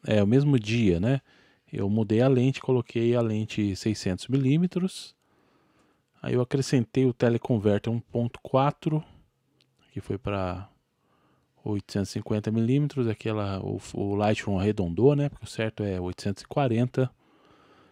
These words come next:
E depois eu coloquei mais o teleconverter duas vezes, foi pra mil e duzentos milímetros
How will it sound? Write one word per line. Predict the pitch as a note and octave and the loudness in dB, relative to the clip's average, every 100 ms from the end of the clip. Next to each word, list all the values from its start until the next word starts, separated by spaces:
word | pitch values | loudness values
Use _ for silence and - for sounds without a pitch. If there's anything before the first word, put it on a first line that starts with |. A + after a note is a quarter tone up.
| _ _ _ B2 | _ _ _ 6
E | A2+ A2+ A2 G#2+ G#2+ G#2 F#2+ - - _ _ C#4 - _ - | 10 12 12 12 10 8 6 2 -12 _ _ -20 -20 _ -4
depois | B2 B2 A#2+ A#2+ | 0 0 2 0
eu | B2+ | 2
coloquei | C3+ B2 - | 2 2 2
mais | A#2 A#2 A2 | 4 4 2
o | |
teleconverter | - A2+ A2+ G#2+ F#2+ G2+ A2 F#2+ | 0 0 0 0 2 2 2 2
duas | G#2 C#3+ A#2+ | 6 6 4
vezes, | G2 G#2+ A#2 | 2 2 2
foi | - | -2
pra | A2 A#2 | 0 0
mil | F#2 G#2 | 2 0
e | |
duzentos | B2+ A#2+ G2+ G#2+ - | 2 0 0 -2 0
milímetros | C3 C3+ A#2+ B2 A#2+ A#2 - | 0 2 2 0 -4 -8 -12